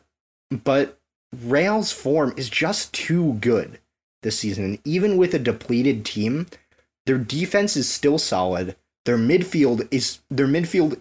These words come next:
is incredible. Casemiro, Kroos, and Modric are all fit, and they're all incredible players.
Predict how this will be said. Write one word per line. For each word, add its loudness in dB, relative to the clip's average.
is 0
incredible. -2
Casemiro, 0
Kroos, 2
and 0
Modric -2
are -6
all 2
fit, -4
and -2
they're -2
all 2
incredible -2
players. -8